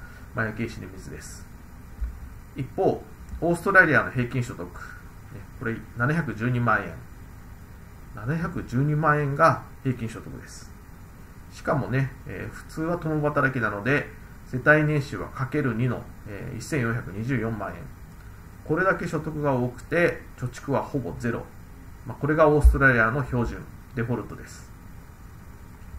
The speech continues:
そして、物価の安い日本には儲かる商品がいくらでもあると。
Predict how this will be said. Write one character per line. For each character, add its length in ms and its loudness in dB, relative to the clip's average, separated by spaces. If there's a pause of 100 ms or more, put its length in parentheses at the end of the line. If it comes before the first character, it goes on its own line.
(960)
そ 80 -2
し 160 -4
て、 320 4
物 140 0
価 140 4
の 60 6
安 240 4
い 60 2
日 80 2
本 160 4
に 60 2
は 160 -4
儲 160 4
か 140 4
る 80 -2
商 160 -4
品 120 -6
が 120 -8
い 20 -8
く 140 -2
ら 100 6
で 80 4
も 140 4
あ 20 0
る 80 -6
と。 60 -14